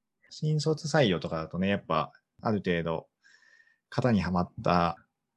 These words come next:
バラエティ番組の、型にはまったバラエティ番組みたいになっちゃうから、ある程度その現場に自由度持たせて発信できる感じの方が、よりリアル感があっていいとは思う。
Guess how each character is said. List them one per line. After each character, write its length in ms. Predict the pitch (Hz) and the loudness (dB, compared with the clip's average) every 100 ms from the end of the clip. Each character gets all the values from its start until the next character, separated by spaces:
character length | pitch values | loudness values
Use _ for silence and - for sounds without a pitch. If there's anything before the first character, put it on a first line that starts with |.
| _ - | _ -2
バ 180 | 98 | 2
ラ 140 | 107 113 | 4 4
エ 100 | 117 | 2
テ 180 | - 117 | 2 2
ィ 260 | 120 117 | 2 2
番 320 | 120 117 101 | -2 0 0
組 260 | 92 90 85 | 0 0 -2
の、 220 | 82 82 - | -4 -8 -10
型 220 | - 123 | 2 4
に 100 | 104 | 4
は 100 | 95 | 2
ま 100 | 90 | 0
っ 60 | |
た 100 | - | 0
バ 100 | 90 | 0
ラ 100 | 87 | 2
エ 60 | 87 | 2
テ 100 | 98 | 2
ィ 60 | 92 | 2
番 180 | 87 | 2
組 180 | 87 82 | 0 -2
み 100 | 82 | -4
た 80 | 85 | -6
い 40 | |
に 40 | 82 | -6
な 60 | |
っ 20 | - | -6
ち 140 | - | -10
ゃ 20 | |
う 40 | - | -8
か 100 | - | -8
ら、 160 | - _ _ _ _ _ - _ - | -10 _ _ _ _ _ -20 _ -6
あ 60 | |
る 120 | 123 135 | -4 2
程 160 | 135 | 4
度 100 | 135 | 4
そ 140 | 139 135 | 2 4
の 60 | |
現 240 | 123 117 120 | 4 4 4
場 100 | 117 | 0
に 100 | 117 | 0
自 140 | 110 | 2
由 140 | 113 95 | 2 2
度 100 | 85 | 0
持 100 | 85 | -2
た 80 | 90 | -4
せ 120 | 87 | -6
て 260 | - 90 - _ _ _ | -6 -8 -8 _ _ _
発 220 | - 117 | -8 -4
信 140 | 113 101 | 2 2
で 100 | 98 | 2
き 140 | 104 | 0
る 200 | 90 - - | -2 -2 -2
感 200 | 110 117 | 0 2
じ 100 | 127 | 2
の 80 | |
方 160 | 117 110 | 2 2
が、 240 | 82 - - - | 0 -4 -6 -2
よ 120 | 120 | 2
り 140 | 123 | 4
リ 160 | 120 123 | 6 6
ア 60 | 127 | 4
ル 80 | 135 | 2
感 180 | 104 | -2
が 80 | 85 | -2
あ 20 | |
っ 60 | 85 _ - | -8 _ -8
て 160 | 85 | -6
い 80 | 95 | -6
い 40 | 90 | -8
と 120 | 82 | -10
は 60 | |
思 220 | 80 82 - | -10 -10 -14
う。 180 | - | -18